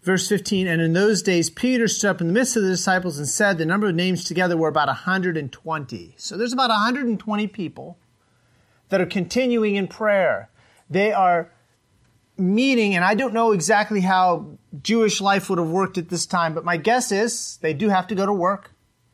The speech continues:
There are ladies there that have to take care of their families and wash clothes and make meals, et cetera. But as they have opportunity, they're gathering in each other's homes. They're gathering in,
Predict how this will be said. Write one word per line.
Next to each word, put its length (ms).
There 100
are 80
ladies 400
there 180
that 100
have 180
to 180
take 160
care 160
of 40
their 120
families 540
and 100
wash 320
clothes 480
and 100
make 240
meals, 380
et 80
cetera. 400
But 100
as 140
they 160
have 180
opportunity, 840
they're 160
gathering 720
in 100
each 160
other's 280
homes. 420
They're 120
gathering 520
in, 220